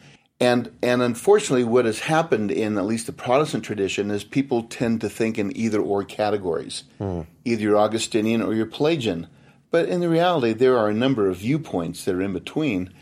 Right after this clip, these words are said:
Speaker 2: What's Pelagianism again, for
Speaker 1: Well,
Speaker 2: those of us not familiar or who
Speaker 1: uh,
Speaker 2: haven't heard for a while?
Speaker 1: Pelagius was a contemporary of Augustine, and we don't have any writings of his existent, unfortunately. But Augustine said that Pelagius advocated that people could basically,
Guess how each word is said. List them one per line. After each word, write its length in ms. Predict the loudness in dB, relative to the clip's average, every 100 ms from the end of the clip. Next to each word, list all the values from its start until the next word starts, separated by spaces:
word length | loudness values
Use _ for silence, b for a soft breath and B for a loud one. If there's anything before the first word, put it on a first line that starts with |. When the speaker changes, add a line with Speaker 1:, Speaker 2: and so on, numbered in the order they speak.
| B
Speaker 2:
What's 240 | 0 0
Pelagianism 760 | -4 0 0 0 -2 -2 -2 -4
again, 380 | -4 -4 -4 -8
for 140 | -4 2
Speaker 1:
Well, 60 |
Speaker 2:
those 160 | 2 2
of 100 | 0
us 240 | 0 0
not 260 | -2 -2 -2
familiar 440 | -4 -2 0 2
or 220 | 2 0 2
who 120 | 4
Speaker 1:
uh, 40 |
Speaker 2:
haven't 180 | 4 4
heard 0 |
for 60 | 4
a 40 |
while? 100 | 4
Speaker 1:
Pelagius 600 | 4 4 4 4 0 -6 0
was 240 | 2 2
a 40 | 0
contemporary 600 | -2 0 0 2 2 2
of 80 | 2
Augustine, 640 | 2 0 0 -4 -4 -2
and 260 | -2 -2
we 80 | 0
don't 240 | 0 0 0
have 280 | 0 2
any 140 | 2 2
writings 560 | 4 4 4 2 0
of 120 | -2 2
his 480 | 2 2 -2 -10 -14 -14 -10
existent, 560 | -8 -6 -4 -4 -4 -6
unfortunately. 760 | -6 -2 -2 -2 -2 -2 -4 B B B B
But 120 | 2 2
Augustine 840 | 4 2 2 0 0 0 -2 -8
said 400 | -2 4 4 4
that 160 | -2 -2
Pelagius 520 | 2 2 2 -2 -4 -2
advocated 720 | 0 0 -4 -2 0 0 0
that 240 | 0 -2 -2
people 340 | -4 -2 -2
could 240 | -2 -4
basically, 640 | 0 0 0 -2 -4 -4